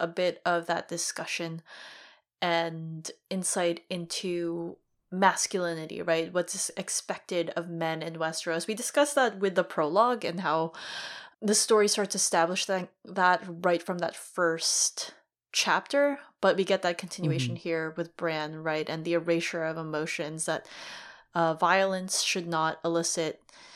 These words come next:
Speaker 1: reaction other than, like, this is, this is what's expected to you, this is your lot, which I believe our friend Noah really does a great job of breaking down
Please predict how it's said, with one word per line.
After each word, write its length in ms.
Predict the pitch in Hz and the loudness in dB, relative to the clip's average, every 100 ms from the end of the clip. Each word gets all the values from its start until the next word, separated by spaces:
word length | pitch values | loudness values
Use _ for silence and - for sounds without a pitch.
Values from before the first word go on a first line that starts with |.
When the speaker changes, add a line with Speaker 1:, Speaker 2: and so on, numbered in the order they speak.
| - _ _ - | -20 _ _ -6
Speaker 1:
reaction 1000 | 185 214 190 165 - - 294 285 285 277 | 2 4 8 6 6 -2 0 0 0 0
other 280 | 185 180 180 | 2 2 2
than, 260 | 175 165 165 | 2 -2 -2
like, 260 | 156 165 | -4 -4
this 200 | 180 - | -4 -2
is, 280 | 175 165 - - | -2 -2 -6 -10
this 140 | - - | -4 -2
is 140 | 190 | -2
what's 180 | 190 196 | -4 -2
expected 500 | - - 226 214 196 | 0 2 2 0 -10
to 100 | - | -8
you, 60 | 156 | -6
this 200 | 180 190 | -4 -4
is 140 | 175 | -2
your 100 | 185 | -2
lot, 320 | 170 170 160 | 0 0 0
which 160 | 175 175 | -2 0
I 120 | 180 | 2
believe 320 | 170 190 190 | 2 2 2
our 240 | 185 185 185 | 4 4 2
friend 440 | - 190 180 180 - - - - - _ - | 2 2 2 -2 -10 -20 -20 -20 -20 _ -2
Noah 560 | 185 233 262 - 170 - - _ _ _ _ - | 8 8 8 6 0 -6 -18 _ _ _ _ -4
really 340 | 185 196 190 | 4 4 4
does 180 | 185 175 | 2 -2
a 40 | |
great 220 | 170 175 | 0 0
job 240 | 170 165 170 | 4 4 4
of 200 | 165 - | -2 0
breaking 420 | 175 170 175 165 | 0 0 -2 -4
down 460 | 170 160 156 160 | 0 2 2 -2